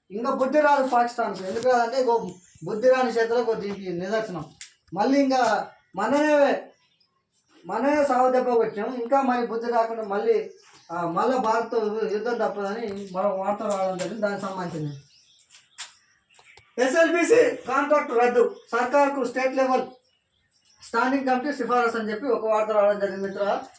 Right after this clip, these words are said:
ఏదైతే ఎస్ఎల్బిసి సొరంగ మార్గం ఉందో దానికి సంబంధించింది, ఆ, కాంట్రాక్ట్ రద్దు చేద్దామని చెప్పి ఒక సిఫారసు చేసిందంట. ఆ, స్టేట్ లెవెల్ స్టాండింగ్ కమిటీ ఓ సిఫారసు చేసింది. దానికి సంబంధించిన వార్తలు, ఆ, ఏమని అంటే,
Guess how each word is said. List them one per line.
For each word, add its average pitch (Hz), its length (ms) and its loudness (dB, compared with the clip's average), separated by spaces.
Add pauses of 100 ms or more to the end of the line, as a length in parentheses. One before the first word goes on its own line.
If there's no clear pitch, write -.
ఏదైతే 254 320 4
ఎస్ఎల్బిసి 240 520 -2
సొరంగ 233 320 -2
మార్గం 208 280 0
ఉందో 233 140 -2
దానికి 220 260 -4
సంబంధించింది, 233 760 -6 (360)
ఆ, 196 440 2 (640)
కాంట్రాక్ట్ 254 460 2
రద్దు 226 220 0
చేద్దామని 220 400 0
చెప్పి 240 200 -4 (400)
ఒక 196 220 -6
సిఫారసు 233 480 -2
చేసిందంట. 202 500 -6 (520)
ఆ, 190 380 2 (840)
స్టేట్ 254 320 2
లెవెల్ 247 380 2
స్టాండింగ్ 220 400 -6
కమిటీ 254 400 -8
ఓ 196 160 -8
సిఫారసు 226 440 -4
చేసింది. 226 220 -10
దానికి 190 200 -6
సంబంధించిన 202 380 -8
వార్తలు, 202 420 -6 (380)
ఆ, 180 440 -2
ఏమని 262 440 2 (160)
అంటే, 214 520 -4